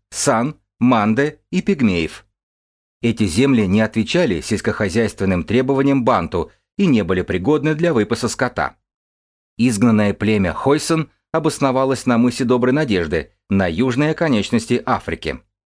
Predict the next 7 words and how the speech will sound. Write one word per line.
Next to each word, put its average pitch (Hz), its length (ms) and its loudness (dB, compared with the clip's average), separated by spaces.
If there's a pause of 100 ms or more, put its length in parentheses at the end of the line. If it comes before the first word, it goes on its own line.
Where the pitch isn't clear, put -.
(460)
Иммунная 165 480 2
защита, 127 640 -2
возведенная 120 880 0 (300)
П. 160 280 -2 (100)
фалципарум 110 760 -2 (200)
вокруг 104 440 -2
банту, 90 520 -2